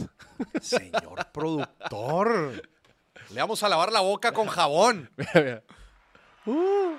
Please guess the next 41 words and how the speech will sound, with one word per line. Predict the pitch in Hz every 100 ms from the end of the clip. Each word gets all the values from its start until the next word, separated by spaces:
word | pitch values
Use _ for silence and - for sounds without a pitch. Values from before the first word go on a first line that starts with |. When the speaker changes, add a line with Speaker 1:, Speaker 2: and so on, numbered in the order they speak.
| - -
Speaker 2:
<laughs> | - 240 - - -
Es | -
que | 175
ahora | 170 170
traigo | 170 185
yo | 185
los | 185
sonidos. | 170 165 147
Speaker 1:
Es | 185 180
que |
ahora | 233 247 -
trae | 240 233
el | 285
control | - 226 180 170 - 190 220 277 277
el | 196
señor | 190 220 233
productor, | 233 165 214 247 233 - _ -
porque | 135 135
le | 135
mandamos | 135 147 190 165
un | 185
fuerte | 151 170 190 214
abrazo | 180 165 185 185
también | 165 156 170
al | 175
señor | 170 175
productor | 175 180 175
número | 185 175
dos, | 156 190 175
Alan. | 170 196 196 - _ - - 480 -
¿Qué | 480
dónde | 403 403 453
anda, | 277 202 208 - 156
Alan? | 160 151 143 131 107 - -
Speaker 2:
Anda | 131 123 131
en | 160
la, | 165 143
en | 127
la | 123
Cemix. | - - 196 202 202 - - - _ _ -
Speaker 1:
Ah, | 160 175 202